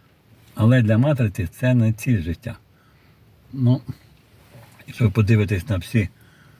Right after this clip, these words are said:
покоління пращурів, то там для всього було своє місце.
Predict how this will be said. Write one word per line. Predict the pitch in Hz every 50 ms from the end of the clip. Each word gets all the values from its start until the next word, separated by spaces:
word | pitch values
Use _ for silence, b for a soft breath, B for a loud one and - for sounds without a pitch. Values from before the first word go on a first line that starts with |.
| b b _ _
покоління | - 110 90 - 113 107 107 107 104 107
пращурів, | 101 - 143 160 147 123 - - 95 85 78 73 67 - _ b b b b b b b b b b _ - - -
то | - 113
там | 98 - 139 131 123 113 95 -
для | - - 98 104
всього | 101 98 - 156 147 131
було | 110 92 101 113 113
своє | 98 - 107 104 95
місце. | 85 78 76 - - - -